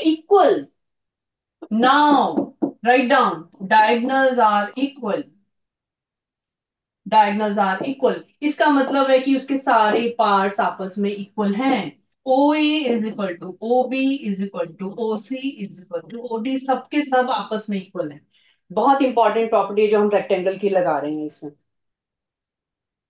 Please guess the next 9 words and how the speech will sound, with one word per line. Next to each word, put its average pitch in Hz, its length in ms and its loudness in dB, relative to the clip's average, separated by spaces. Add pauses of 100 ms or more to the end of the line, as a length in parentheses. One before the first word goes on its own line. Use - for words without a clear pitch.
(580)
ठीक 262 180 -2
है, 427 120 4 (320)
तो 285 80 4
आपके - 300 2
पास 254 240 4
ओए 208 280 2 (140)
is 208 140 -8
equal 233 200 2
to 302 100 2